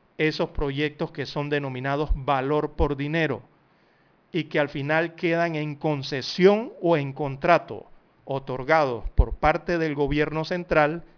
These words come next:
y hasta por treinta años prorrogables según la ley a empresas privadas, ya sea para los proyectos estos que son elegibles de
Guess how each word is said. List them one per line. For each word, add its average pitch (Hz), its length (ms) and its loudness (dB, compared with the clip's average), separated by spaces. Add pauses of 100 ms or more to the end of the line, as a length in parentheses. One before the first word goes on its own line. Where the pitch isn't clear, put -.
(300)
y 139 140 -2
hasta 127 340 -4
por - 220 0
treinta 190 520 2
años 185 220 2
prorrogables 135 680 4
según 156 320 0
la 160 120 6
ley 135 360 -2 (720)
a 160 120 2
empresas 147 520 0
privadas, 175 680 6 (680)
ya 131 220 -6
sea 147 260 2
para 143 200 2
los 131 120 -2
proyectos 139 540 0
estos 151 220 -8
que 139 100 -8
son 143 220 -4
elegibles 143 520 0
de 131 260 -2